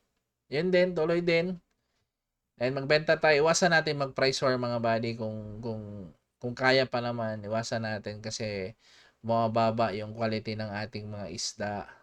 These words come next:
Kasi gusto lang natin makabenta.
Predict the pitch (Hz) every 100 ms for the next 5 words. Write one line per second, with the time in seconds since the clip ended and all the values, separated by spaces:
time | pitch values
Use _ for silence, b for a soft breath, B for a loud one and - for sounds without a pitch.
0 | _ _ 92 - 101 95 76 _ _ _
1 | _ 113 - 120 117 117 113 113 113 107
2 | 107 110 104 104